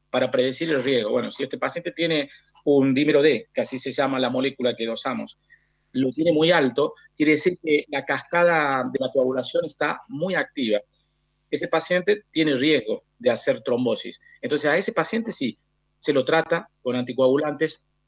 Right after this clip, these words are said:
unas semanas más después de que se da de alta, ¿sí? Por el riesgo de producir esos fenómenos. Y, y el otro cuadro que tiene más aceptación, que sí tiene un tratamiento específico y fundamentado en una fisiopatología,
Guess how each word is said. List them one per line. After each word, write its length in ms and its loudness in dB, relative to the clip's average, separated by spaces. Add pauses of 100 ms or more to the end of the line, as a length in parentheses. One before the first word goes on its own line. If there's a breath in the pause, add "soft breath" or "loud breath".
unas 280 0
semanas 440 2
más 320 0
después 340 -2
de 100 -4
que 80 -8
se 120 -12
da 140 -4
de 120 4
alta, 400 -4 (1400)
¿sí? 300 0 (600 soft breath)
Por 160 0
el 120 0
riesgo 360 2
de 160 2
producir 460 -6
esos 180 -20
fenómenos. 480 -8 (760 loud breath)
Y, 260 0
y 160 -4
el 120 4
otro 300 4
cuadro 500 4 (220)
que 140 -6
tiene 260 -10
más 200 -4
aceptación, 460 -4
que 80 -8
sí 120 -4
tiene 180 -8
un 40 -6
tratamiento 720 0
específico 760 0
y 120 0
fundamentado 600 0
en 60 0
una 140 -4
fisiopatología, 760 -2